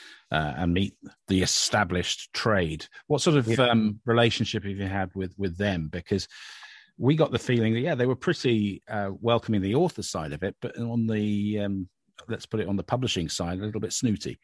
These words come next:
Speaker 1: Um, h-, how are you, what sort of relationships have you struck up with the, the wider community?
Speaker 2: Um, well, with crime writers,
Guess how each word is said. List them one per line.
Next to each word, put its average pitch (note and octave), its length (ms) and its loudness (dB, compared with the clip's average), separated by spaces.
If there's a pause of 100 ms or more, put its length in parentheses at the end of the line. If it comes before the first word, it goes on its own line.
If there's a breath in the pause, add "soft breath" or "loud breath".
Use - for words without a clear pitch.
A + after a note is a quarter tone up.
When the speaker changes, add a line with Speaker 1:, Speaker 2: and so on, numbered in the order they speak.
(420 soft breath)
Speaker 1:
Um, F2 340 -4 (260)
h-, G#2 60 -10 (140)
how B2+ 160 0
are A#2+ 80 2
you, A2 280 0 (500 loud breath)
what A#2+ 180 -6
sort A2 120 -2
of G2 60 -2
relationships G#2+ 520 0
have F#2 120 -6
you F#2+ 60 -6
struck - 320 -4
up G#2 180 -4
with G2 140 -4
the, F#2+ 120 -6 (140)
the G2 80 -6
wider F#2+ 260 0
community? E2+ 540 -6 (840)
Speaker 2:
Um, A2 640 6
well, A2+ 200 4
with C#3+ 240 6
crime E3+ 260 6
writers, G2+ 460 2